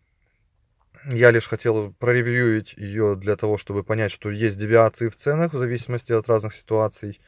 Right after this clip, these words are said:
Есть моменты. А, я не знаю, вряд ли здесь видно ссылку. Если что, я ссылку тогда в комментариях приведу.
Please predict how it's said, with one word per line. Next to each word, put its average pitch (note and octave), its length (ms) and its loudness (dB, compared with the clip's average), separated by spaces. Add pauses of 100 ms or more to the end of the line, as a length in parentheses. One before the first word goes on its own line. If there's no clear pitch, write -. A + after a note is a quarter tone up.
(400)
Есть G#2+ 280 -6
моменты. C#3+ 540 -4 (640)
А, G2 920 0
я G2+ 160 -4
не A2 100 -4
знаю, A2 200 0
вряд A2 240 6
ли G#2 60 -8
здесь G2 380 -12
видно G2+ 340 -6
ссылку. C3 680 -8 (380)
Если A#2 300 -6
что, - 240 -2
я A#2 100 2
ссылку A2+ 340 -6
тогда G2+ 140 -2
в - 80 -12
комментариях G#2 540 -2
приведу. F#2+ 500 -6